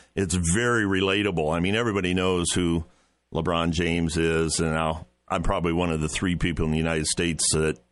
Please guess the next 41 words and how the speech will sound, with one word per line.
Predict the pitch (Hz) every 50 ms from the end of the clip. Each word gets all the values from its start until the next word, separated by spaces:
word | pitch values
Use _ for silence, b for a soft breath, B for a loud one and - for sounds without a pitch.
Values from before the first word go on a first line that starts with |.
| -
never | - 85 80 82 80
watched | 85 82 76 - -
Downton | - 85 82 85 85 95 80 76 76 82
Abbey, | 85 87 85 78 80 78
so | - - 92
I | 92
have | 85 78
no | 85 85 80
idea | 78 80 82 90 92 95
what | 95 98 -
that | - - - - - 156
<laughs> | - - -
is, | - - - - B B B B B
but | - 147 - 240 220 - - - - - -
I'll | 180 156 123
trust | - - 190 175 147 - - -
you | 135 131
on | 117 110 113 117
it. | 117 117 117 B B B 151 131 B -
But, | 127 143 135 135 139 127 120 - 135
uh, | 135 127 117 113 117 B B B B B
um, | - 117 117 120 117 113 110 113 110 107 - - - _ -
you | 135 147
know, | 147 135 123
I, | 123 117 117 117 117 120 123
I, | - 117 110 104 107 104 104 - -
I, | 123 113 110 107 113
in | - 117 117 117 120
one | 127 131 117
chapter, | 107 - - 123 127 123 117 - - 107
you're | 98 98 98 95
talking | - 113 110 101 104 - 104 101 95
about | 92 90 95 90 90 92 - - b b b b b b b b - -
outsourcing | 131 156 151 - - - 110 98 95 - 101 95 98 101
being | 98 101 95 95 92
great | 87 98 104 110 113 107 -
for | - 104 92
workers, | 92 95 101 101 98 - 110 101 98 98 98 90 90
and | 92 90
you | 90 87
reference, | 85 95 110 135 185 202 - - 95 92 90 95 98 - -